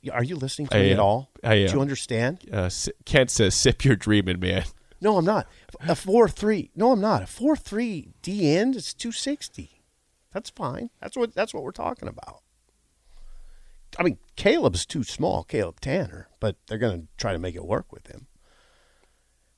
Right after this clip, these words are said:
Speaker 1: But the, you, you watch football, four three D end at two sixty, that's not, that's not, that's normal.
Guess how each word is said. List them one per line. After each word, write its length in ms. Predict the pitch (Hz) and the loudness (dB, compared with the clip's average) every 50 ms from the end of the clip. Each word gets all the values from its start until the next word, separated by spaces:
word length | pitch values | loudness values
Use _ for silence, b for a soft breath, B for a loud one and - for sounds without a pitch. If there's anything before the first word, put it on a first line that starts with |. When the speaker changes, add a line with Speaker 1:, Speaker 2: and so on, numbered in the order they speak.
| _ _ | _ _
Speaker 1:
But 140 | 143 143 - _ _ _ _ _ _ | -2 -2 -2 _ _ _ _ _ _
the, 140 | - 135 - - _ _ _ _ _ _ _ _ _ - | -8 -8 -8 -8 _ _ _ _ _ _ _ _ _ -16
you, 240 | 160 160 214 247 - | -8 -6 -6 -6 -4
you 160 | - 220 285 | 0 0 0
watch 300 | 302 - 220 165 - - | 2 4 2 2 2 -2
football, 480 | - - - 123 - - - 180 214 208 | -4 -2 -2 -2 0 -2 -2 -4 -4 -4
four 360 | - - - - 247 285 294 | -8 -6 0 2 4 4 4
three 320 | - - - 214 233 247 214 | 4 2 0 0 0 0 0
D 300 | 165 208 220 196 170 180 | -2 -2 0 2 2 2
end 140 | 208 233 | 2 0
at 120 | - - - | -4 -8 -8
two 140 | - 214 208 | -8 -8 -6
sixty, 440 | - - - 160 - - - 262 | -6 -6 -6 -6 -8 -8 -8 -8
that's 220 | 233 220 - - - | -8 -8 -8 -6 -4
not, 280 | 294 254 180 - - - _ _ _ _ _ _ _ _ _ _ _ _ _ _ _ _ | -4 -4 -4 -6 -8 -14 _ _ _ _ _ _ _ _ _ _ _ _ _ _ _ _
that's 300 | - - - - - - | -14 -14 -12 -12 -14 -12
not, 320 | 247 233 180 101 82 - - _ _ _ _ _ _ _ _ _ _ _ _ _ _ _ _ _ | -8 -8 -8 -8 -10 -14 -20 _ _ _ _ _ _ _ _ _ _ _ _ _ _ _ _ _
that's 300 | - 147 - - - - _ 101 | -10 -10 -10 -10 -14 -16 _ -4
normal. 440 | 120 143 190 175 - - 50 - _ | -2 0 0 -2 -4 -6 -12 -16 _